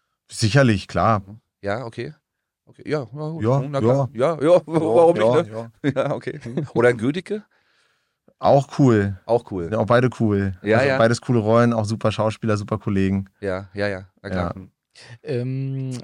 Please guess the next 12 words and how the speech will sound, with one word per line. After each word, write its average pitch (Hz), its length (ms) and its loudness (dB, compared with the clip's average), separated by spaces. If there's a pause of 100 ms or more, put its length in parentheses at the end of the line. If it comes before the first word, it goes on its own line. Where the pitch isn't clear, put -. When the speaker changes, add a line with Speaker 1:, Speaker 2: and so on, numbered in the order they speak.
(140)
Speaker 3:
Kai - 240 -10
fragt - 300 -12
nochmal, 147 600 -8
war 131 180 -2
es - 240 -8
schwierig, - 600 -10
plötzlich 175 400 -12
durch 147 140 -12
den - 140 -12
Unfall - 360 -12
von 135 180 -8
Ruth 143 360 -12